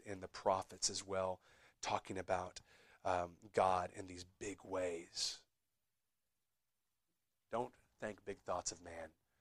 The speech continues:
And if you think any thought that's big of man, then let that point you to bigger thoughts of God, because God made man, right?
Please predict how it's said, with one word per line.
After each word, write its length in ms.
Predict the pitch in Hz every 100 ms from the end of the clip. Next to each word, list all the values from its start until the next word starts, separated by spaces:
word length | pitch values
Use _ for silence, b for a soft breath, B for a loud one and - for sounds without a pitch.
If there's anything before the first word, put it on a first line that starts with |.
| b b -
And 100 | 117 123
if 120 | 120
you 140 | 123
think 280 | 120 135 135 -
any 200 | 127 127 117 _ _
thought 180 | 123 123
that's 180 | 113 -
big 240 | 107 120
of 100 | 107
man, 320 | 101 107 120 120 _ _ _ _ _ 110
then 140 | 107
let 160 | 123 -
that 140 | 120
point 300 | - 120 -
you 100 | 101 -
to 100 | 101 95
bigger 220 | 117 110
thoughts 320 | - 87 -
of 140 | 90
God, 260 | - 92 87 - _ b
because 240 | - 104 95
God 260 | 117 101 95
made 160 | 87 -
man, 1080 | - - _ _ _ _ _ _ _ _ 90
right? 160 | 95